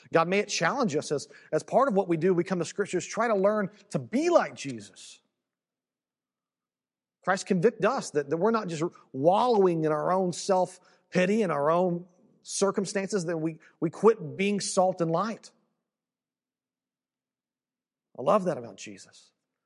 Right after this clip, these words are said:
Christ, uh, praise be your name. Father, you provided manna for those in,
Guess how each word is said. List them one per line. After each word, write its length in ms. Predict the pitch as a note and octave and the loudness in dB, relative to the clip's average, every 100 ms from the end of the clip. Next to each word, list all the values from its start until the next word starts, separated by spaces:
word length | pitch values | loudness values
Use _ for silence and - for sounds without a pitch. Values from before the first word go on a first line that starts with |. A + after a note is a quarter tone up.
| _ _ _ - | _ _ _ -6
Christ, 480 | F#3 G3 - - _ _ _ B2+ | -2 -2 -4 -12 _ _ _ -12
uh, 180 | B2 - _ _ _ _ - | -12 -12 _ _ _ _ -8
praise 460 | - G#3 G#3+ G3 C#3 | 0 0 0 -2 0
be 180 | F3 | 0
your 200 | E3+ E3+ | 2 0
name. 400 | D#3 F3 A#3+ C#3+ - _ _ _ _ _ _ _ _ _ _ _ _ _ _ _ _ _ _ - | 0 -2 -2 -4 -12 _ _ _ _ _ _ _ _ _ _ _ _ _ _ _ _ _ _ -6
Father, 380 | D3+ D#3+ C#3 - _ _ C3+ | -2 -2 -4 -8 _ _ -8
you 120 | E3+ | -6
provided 440 | D#3 C#3 D#3+ D#3 | -4 -2 0 0
manna 280 | C#3 D#3 D#3+ | -2 -4 -4
for 80 | B2 | -2
those 240 | D3 D#3 | -2 -2
in, 200 | C#3 C3 | -4 -8